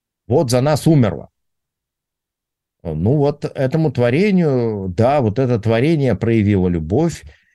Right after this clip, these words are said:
Это творение мы можем, а, значит, почтить, поблагодарить, но тогда получается, что, э,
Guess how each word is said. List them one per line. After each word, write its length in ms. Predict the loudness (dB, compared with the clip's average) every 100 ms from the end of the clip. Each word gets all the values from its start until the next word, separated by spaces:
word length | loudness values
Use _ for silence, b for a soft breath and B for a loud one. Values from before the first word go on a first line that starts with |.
| -4
Это 280 | -2 0 0
творение 560 | 2 2 2 2 2
мы 140 | 2 2
можем, 500 | 2 0 -2 -4 -4
а, 720 | -6 -6 -8 -12 -16 -18 -16 -10
значит, 420 | -8 -8 -12 -20 _ -20 -20 -18 -16 -10
почтить, 640 | -8 -8 -6 -2 -2 -2 -12 b b b
поблагодарить, 960 | 0 2 2 0 2 2 2 -2 -6 -16 _ _ _
но 640 | 0 2 2 2 0 -2 -4
тогда 320 | -4 -2 -2
получается, 800 | 0 -2 0 -2 -2 -2 -2 -4
что, 560 | -4 -2 0 0 -2 -8 _ _ _ _ _ _ _ _ _ _ _ _ _ _ _ -10
э, 300 | -8 -8